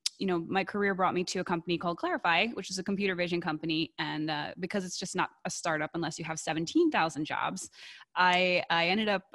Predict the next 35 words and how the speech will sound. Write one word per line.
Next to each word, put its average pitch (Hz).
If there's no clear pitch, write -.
uh, 160
you -
know, 170
transitioning 196
away 165
from 170
sort 165
of 165
the 151
business, 156
biz 196
dev 165
side. -
And 175
I 170
ended 180
up 170
working 180
on 160
annotations, -
which 196
was 233
a 240
really 262
fun 208
space. -
And 233
this 262
is 285
kind 262
of 240
a 220
long-winded 208
way 185
of 170